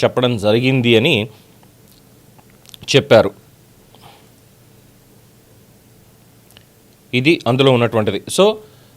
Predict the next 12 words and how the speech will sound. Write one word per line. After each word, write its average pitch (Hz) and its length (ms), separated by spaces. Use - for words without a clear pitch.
ఇక 123 140
లీగల్ 131 520
యాక్షన్ 156 300
ఒక్కటే 135 240
మిగిలింది. 113 500
లక్ష 113 180
రూపాయలు 139 400
సెబీకి 135 440
కట్టారు 135 560
ఇది 127 260
అంటే, 123 460
డెఫినెట్గా 123 500